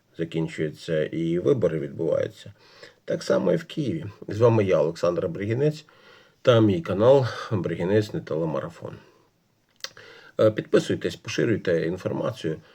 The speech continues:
це важливо. Е, я був депутатом Київради цілих два скликання, і я пам'ятаю період, коли, значить, ем,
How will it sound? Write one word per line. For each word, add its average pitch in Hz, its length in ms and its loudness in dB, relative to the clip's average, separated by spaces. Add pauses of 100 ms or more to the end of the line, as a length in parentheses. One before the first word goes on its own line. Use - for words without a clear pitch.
(160)
це - 140 0
важливо. 80 520 -4 (400)
Е, 92 360 2 (160)
я 180 540 0 (360)
був 104 300 -6
депутатом - 440 -2
Київради 120 580 -4 (300)
цілих 98 280 0
два 95 180 2
скликання, 120 800 0 (160)
і 92 100 -4
я 95 220 2
пам'ятаю 87 580 0
період, 139 440 -2
коли, 82 340 0 (600)
значить, 165 520 -8 (360)
ем, 85 760 -2